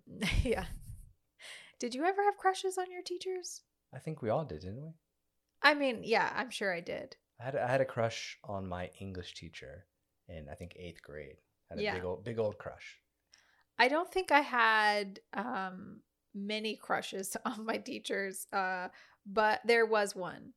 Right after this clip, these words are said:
Speaker 1: I
Speaker 2: Give,
Speaker 1: prob-
Speaker 2: give him a shout out.
Speaker 1: probably shouldn't say.
Speaker 2: <laughs>
Speaker 1: He's probably listening to the podcast. He was a math teacher, we'll say.
Speaker 2: Ooh, all right.
Speaker 1: He's a math teacher,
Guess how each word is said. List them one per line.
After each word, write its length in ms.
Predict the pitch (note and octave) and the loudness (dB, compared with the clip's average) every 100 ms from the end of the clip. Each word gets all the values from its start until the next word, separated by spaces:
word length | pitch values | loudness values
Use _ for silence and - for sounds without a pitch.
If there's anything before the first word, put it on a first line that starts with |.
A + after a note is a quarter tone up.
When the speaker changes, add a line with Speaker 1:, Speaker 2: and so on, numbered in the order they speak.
| _ _ _ - | _ _ _ -4
Speaker 1:
I 80 | F#3+ | -2
Speaker 2:
Give, 140 | - | 2
Speaker 1:
prob- 160 | G#3 B2+ | 2 4
Speaker 2:
give 100 | A#2+ | 4
him 60 | |
a 40 | B2+ | 6
shout 280 | B2+ A#2 | 8 8
out. 200 | G2 - - | 6 -2 4
Speaker 1:
probably 220 | A3 A3+ | 4 6
shouldn't 300 | A#3+ A3+ A3+ | 4 2 2
say. 300 | G#3 F#3+ A3+ | 2 4 2
Speaker 2:
<laughs> 40 | |
Speaker 1:
He's 140 | A3+ A3+ | 2 4
probably 240 | A3 A3 | 4 4
listening 300 | A3 A3 A3 | 2 -2 -4
to 60 | A3+ | -4
the 40 | |
podcast. 220 | G#3 G3+ - | -4 -4 -4
He 160 | A#3 D4+ | 2 4
was 180 | D4+ | 6
a 60 | C4 | 6
math 360 | A3 G#3 B3 - | 6 4 2 -4
teacher, 420 | G3 - - - | -12 -10 -10 -8
we'll 140 | G3+ G#3 | -4 0
say. 480 | E3+ G3+ G3 F#3 F#3 | 2 2 2 0 -2
Speaker 2:
Ooh, 180 | G2 | -2
all 120 | - - | -2 -2
right. 160 | C#3 | -4
Speaker 1:
He's 120 | G3 | 0
a 60 | A3+ | 2
math 320 | A3+ A3+ A#3+ | 6 6 4
teacher, 800 | - A#3 - G#3+ G#3 G#3 G3+ G3+ | -4 -6 0 2 2 2 0 -4